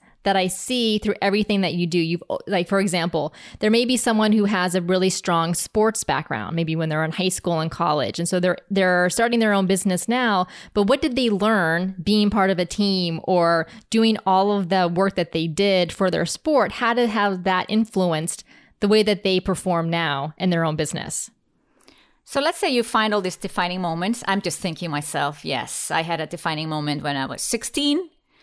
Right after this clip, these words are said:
Speaker 2: or eleven, and then, you know, later in life, I, I, I got, I got sick and was, got fired from a job for being sick. I was sick, uh, seven months, and then, you know, I got another job, and then I was fired again. So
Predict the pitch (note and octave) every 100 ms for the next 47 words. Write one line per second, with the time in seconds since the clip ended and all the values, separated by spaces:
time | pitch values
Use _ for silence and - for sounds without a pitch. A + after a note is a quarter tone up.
0 | _ _ - D3+ D3+ D3 D3+ A3 B3 B3
1 | A#3+ B3 A#3+ A#3 - E3+ E3+ E3+ D#3 E3
2 | F#3+ E3+ F3 G#3+ A3+ A3 G3+ F#3+ G3 G3
3 | G3+ - D#3 D#3+ D#3+ D3+ - D#3 C#3 F3
4 | D#3 - - D#3 D#3 B2 - A#3 G#3 -
5 | F3+ D#3 D#3 - D3 - F3 F3+ F#3+ G#3
6 | F#3+ F#3+ E3+ F3+ - E3+ D3+ D#3+ A#3 G#3+
7 | G3+ E3+ - G#3 - - F3 D#3+ - F#3
8 | F3+ F3 G#3 C4+ C4 - - - - -
9 | - F3 F3+ F3 E3+ E3+ E3+ E3 D#3+ -
10 | _ - F#3+ E3+ F3 F3 E3+ A3 G#3+ G#3+
11 | G3 G3 F3 E3+ E3+ E3+ - F3+ F3 E3+
12 | G3 G3+ G#3 G#3+ - G#3